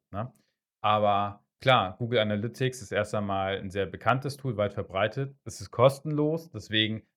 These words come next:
bauen es halt auch viele einfach erstmal ein, ne? Und es ist ja halt auch immer einfacher geworden, das einzubauen. Für WordPress gibt's ja halt auch Plugins, ne, wo ich halt einfach nur sagen muss, hier, das ist meine,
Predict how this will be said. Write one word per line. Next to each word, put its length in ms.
bauen 180
es 120
halt 120
auch 140
viele 320
einfach 400
erstmal 300
ein, 200
ne? 140
Und 140
es 140
ist 200
ja 80
halt 120
auch 280
immer 200
einfacher 440
geworden, 320
das 160
einzubauen. 720
Für 140
WordPress 440
gibt's 200
ja 80
halt 140
auch 180
Plugins, 720
ne, 160
wo 120
ich 100
halt 140
einfach 420
nur 100
sagen 280
muss, 140
hier, 200
das 200
ist 140
meine, 460